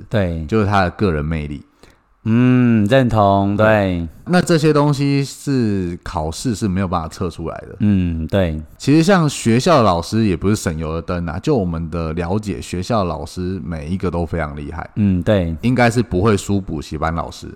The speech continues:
Speaker 1: 嗯哼，嗯哼。可是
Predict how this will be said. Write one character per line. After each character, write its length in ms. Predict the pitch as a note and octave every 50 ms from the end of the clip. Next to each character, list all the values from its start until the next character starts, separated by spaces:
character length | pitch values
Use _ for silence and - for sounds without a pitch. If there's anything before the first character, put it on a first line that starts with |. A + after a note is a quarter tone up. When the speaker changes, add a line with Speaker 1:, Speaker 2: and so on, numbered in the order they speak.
| G#2 - -
Speaker 1:
嗯 160 | - G2 F2
哼， 120 | G2 A#2 -
嗯 140 | G2+ F#2+
哼。 340 | F#2 G2+ G2+ G2 F#2+ G2 F#2+ - - _ _ _ - - - _ _ _ _ _ _ _
可 100 | - -
是 400 | - G3 A#3 A3 F#3 D3+ -